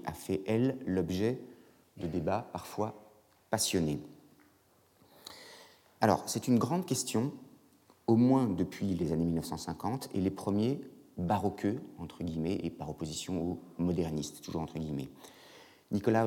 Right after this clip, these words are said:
Harnoncourt et le Concentus Musicus Vin, par exemple, euh, sont parmi les premiers musiciens qui, par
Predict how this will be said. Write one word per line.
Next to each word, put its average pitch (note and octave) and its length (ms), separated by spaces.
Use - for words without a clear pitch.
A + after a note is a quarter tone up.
Harnoncourt E2+ 560
et F#2 260
le D#2+ 140
Concentus E2+ 680
Musicus E2 460
Vin, F#2+ 280
par - 120
exemple, D#2+ 460
euh, E2 460
sont D3+ 440
parmi A2 280
les A2 220
premiers D3 320
musiciens A2+ 560
qui, C3 280
par A2 500